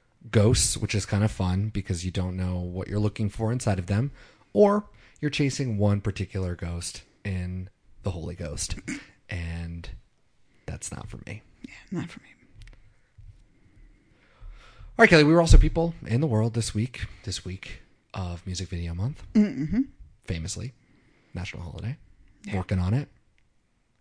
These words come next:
Speaker 1: Trying to learn how to draft legislation to make this, uh, national holiday.
Speaker 2: Oh, sure. Yeah, okay.
Speaker 1: Uh,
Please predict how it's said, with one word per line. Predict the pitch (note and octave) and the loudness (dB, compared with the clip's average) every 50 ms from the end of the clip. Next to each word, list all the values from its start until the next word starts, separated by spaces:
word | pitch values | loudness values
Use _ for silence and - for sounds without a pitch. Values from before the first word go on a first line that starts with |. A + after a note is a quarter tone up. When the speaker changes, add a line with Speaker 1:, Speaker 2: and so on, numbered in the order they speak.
| _ | _
Speaker 1:
Trying | - - G#2 F#2 F2+ F2 | -2 0 0 0 0 -2
to | F2+ F2+ F2 F2+ - _ - - _ _ _ _ _ | -2 -4 -6 -6 -10 _ -20 -20 _ _ _ _ _
learn | - G#2 G2 | -2 -2 0
how | F#2 G2 | 0 -2
to | F#2+ F#2 | -2 -2
draft | - - F2+ F#2 F#2 - - - | -2 -2 -2 -2 -2 -4 -6 -8
legislation | F#2 - - F#2 - - D2+ F2 - - G2+ G#2 B2 B2+ - _ _ - | -6 -6 -6 -8 -8 -8 -8 -8 -8 -8 -8 -8 -10 -12 -16 _ _ -16
to | - - | -10 -8
make | F2+ F2+ - - | -8 -8 -8 -8
this, | F2 E2 - - - - _ - | -10 -10 -10 -12 -14 -16 _ -12
uh, | F#2 F#2 F2 E2+ | -12 -10 -10 -10
national | F2 E2+ G2 - G2+ G2+ | -12 -12 -10 -10 -10 -10
holiday. | G2+ F2+ E2 - G#2 C3+ D3+ | -8 -10 -8 -8 -8 -2 0
Speaker 2:
Oh, | B3+ A#3+ G3+ | 0 0 0
sure. | - A#3+ F3 - | -2 -4 -6 -6
Yeah, | E3+ F3 | -8 -8
okay. | F3 - - F3 - - - - _ - | -8 -10 -12 -14 -14 -20 -20 -18 _ -8
Speaker 1:
Uh, | E2 - - | -8 -8 -8